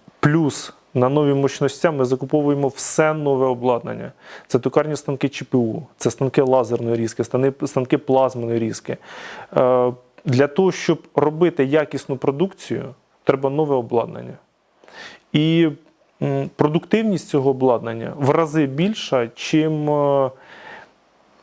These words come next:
робилося воно все на станках, е, радянського періоду. Е, тому що в нас досвід є роботи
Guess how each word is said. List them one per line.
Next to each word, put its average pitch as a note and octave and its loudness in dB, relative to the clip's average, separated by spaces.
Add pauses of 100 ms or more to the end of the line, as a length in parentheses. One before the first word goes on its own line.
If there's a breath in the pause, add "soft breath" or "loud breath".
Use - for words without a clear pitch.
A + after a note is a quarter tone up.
(140)
робилося D3 2
воно C3 0
все C3 -4
на C3 -2
станках, C#3 -2
е, A#2+ 2 (140)
радянського B2 0
періоду. A#2 -4 (680 loud breath)
Е, B2+ 2 (240)
тому D3+ 2
що D3+ 0
в D3 -4
нас E3+ 0
досвід D#3 -2
є C#3 2
роботи C#3 0